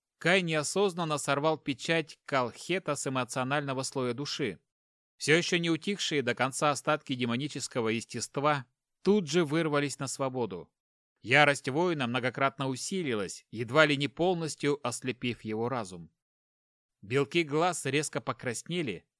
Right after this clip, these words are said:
сделав Кая похожим на настоящее чудище в человеческом обличии. Мгновение спустя он находился уже в другом месте.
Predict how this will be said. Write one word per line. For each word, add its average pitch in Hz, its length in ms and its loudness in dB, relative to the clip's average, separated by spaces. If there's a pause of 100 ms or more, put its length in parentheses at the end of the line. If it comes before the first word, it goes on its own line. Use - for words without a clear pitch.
(120)
сделав 117 500 2
Кая 151 340 6
похожим 127 640 -2
на 113 100 -2
настоящее 135 720 0
чудище 156 580 -4
в - 60 -14
человеческом 117 760 -2
обличии. 104 580 -8 (1200)
Мгновение 120 580 4
спустя 151 640 -2 (320)
он 180 200 2
находился 165 600 0
уже 143 180 0
в 123 60 -6
другом 120 340 -2
месте. 92 440 -8